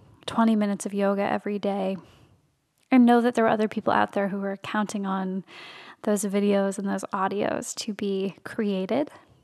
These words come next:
And it got me doing a lot more yoga than I typically do in the summer.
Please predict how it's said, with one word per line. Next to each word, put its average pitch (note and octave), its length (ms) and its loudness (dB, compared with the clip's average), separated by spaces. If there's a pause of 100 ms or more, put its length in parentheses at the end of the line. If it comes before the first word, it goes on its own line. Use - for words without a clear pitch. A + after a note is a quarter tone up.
(280)
And A3+ 520 -2 (680)
it A3+ 160 -4
got A3+ 180 4
me A3+ 120 2
doing A#3 240 0
a A3 40 0
lot G#3 240 2
more G#3+ 400 2
yoga G3+ 360 0
than G3+ 120 -4
I F#3+ 120 -4
typically G3+ 420 -6
do F#3+ 200 -2
in F#3+ 120 -6
the G#3 60 -8
summer. - 340 -6